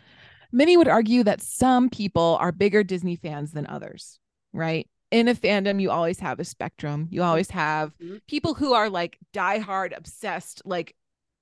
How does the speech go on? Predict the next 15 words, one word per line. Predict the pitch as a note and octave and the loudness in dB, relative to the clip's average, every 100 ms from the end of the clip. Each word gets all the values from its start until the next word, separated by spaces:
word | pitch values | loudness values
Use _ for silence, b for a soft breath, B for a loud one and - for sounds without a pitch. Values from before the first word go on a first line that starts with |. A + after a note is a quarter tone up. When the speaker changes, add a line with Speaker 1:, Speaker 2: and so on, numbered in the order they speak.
| _ _ - | _ _ -2
Speaker 1:
uh, | D#3+ - _ _ _ | -2 -2 _ _ _
you | G#3 A3+ | 0 2
know, | F3 D#3+ - _ _ | 2 0 -4 _ _
people | - B3 B3+ | -8 -4 -4
who | F#3+ B3 A#3+ A3+ G#3+ G3 b b b b b b b _ _ _ _ _ - | -4 -6 -4 -2 -2 -4 b b b b b b b _ _ _ _ _ -6
just | G#3+ A#3 - - - | 2 2 2 -16 -14
s-, | G3+ - - | -10 -8 2
will | A#3 C4 | 4 4
spend | - A#3+ - | 6 4 4
any | C4 C#4+ D#4 | 2 2 2
amount | C#4+ A3+ A3+ | 2 2 2
of | F#3 | 0
money | F#3 F#3 F3+ | 0 0 0
and | E3+ | -2
do | F3 | -4